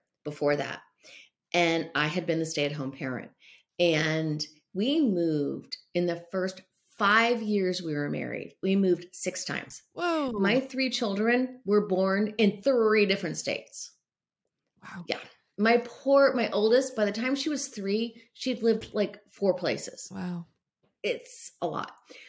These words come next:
Speaker 1: But we hit a point where, like, this,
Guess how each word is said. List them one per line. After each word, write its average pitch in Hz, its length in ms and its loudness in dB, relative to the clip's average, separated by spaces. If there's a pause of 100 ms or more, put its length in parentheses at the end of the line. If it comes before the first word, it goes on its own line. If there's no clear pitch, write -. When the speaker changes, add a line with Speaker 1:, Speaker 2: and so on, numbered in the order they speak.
(460)
Speaker 1:
But 180 560 2 (300)
we 196 180 0
hit 190 180 0
a 165 40 0
point 269 600 -2
where, 185 440 6
like, 160 240 -2
this, 208 340 -4